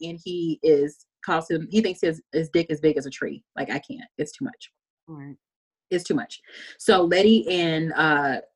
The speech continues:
Speaker 1: and Mo-, and, um, Tick started walking around to the exhibits,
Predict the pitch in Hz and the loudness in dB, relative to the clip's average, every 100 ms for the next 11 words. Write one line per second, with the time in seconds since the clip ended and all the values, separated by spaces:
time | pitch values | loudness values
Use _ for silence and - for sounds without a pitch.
0 | - 175 165 170 180 175 165 156 151 151 | -2 0 0 0 0 0 -2 -2 0 -2
1 | 147 - 277 294 - 185 170 170 180 170 | -2 0 0 0 -2 2 4 2 0 0
2 | 156 156 156 151 147 233 233 - | 0 0 -2 0 6 4 4 -2